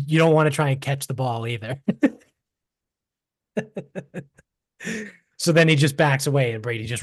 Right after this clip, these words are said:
rifles it through the, through the tire. I mean, they were probably standing, like, twenty feet away. Like, they were pretty close. <laughs> But it was pretty good.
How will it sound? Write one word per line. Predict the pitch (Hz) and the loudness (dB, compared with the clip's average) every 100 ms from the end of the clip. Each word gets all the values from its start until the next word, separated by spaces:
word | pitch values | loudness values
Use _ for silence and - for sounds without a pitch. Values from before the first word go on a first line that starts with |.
| 117 | -4
rifles | 123 113 117 104 | -2 -2 -4 -8
it | 104 | -8
through | 117 113 | -8 -8
the, | 107 101 _ | -8 -10 _
through | 143 117 | 0 0
the | 107 | -4
tire. | - 98 101 85 - _ _ _ _ _ _ _ - | -6 -6 -8 -14 -18 _ _ _ _ _ _ _ 4
I | 180 | 6
mean, | 175 | 8
they | 165 | 8
were | 165 | 6
probably | - 185 196 160 | 4 4 6 4
standing, | 135 - 160 156 143 131 | 2 2 2 4 4 2
like, | 127 107 - - _ _ _ _ _ _ _ - | 0 -6 -12 -20 _ _ _ _ _ _ _ -16
twenty | - 135 110 131 | -8 -6 -2 -4
feet | - 139 123 | -2 -2 0
away. | 110 113 139 | -2 2 4
Like, | 131 139 | 4 4
they | |
were | 151 143 | 4 2
pretty | - 190 196 147 | 0 2 4 4
close. | - 123 104 - - - - | 0 -4 -4 -4 -4 -4 -4
<laughs> | 220 - 220 240 - - _ _ _ _ _ _ _ _ _ _ _ _ _ _ _ _ _ _ _ _ _ _ _ _ _ _ _ _ _ _ _ _ _ _ _ - | -2 -2 -2 -2 -4 -12 _ _ _ _ _ _ _ _ _ _ _ _ _ _ _ _ _ _ _ _ _ _ _ _ _ _ _ _ _ _ _ _ _ _ _ -4
But | 127 | 0
it | 127 | 4
was | 143 | 2
pretty | 139 151 139 | 2 0 0
good. | 113 - | -6 -14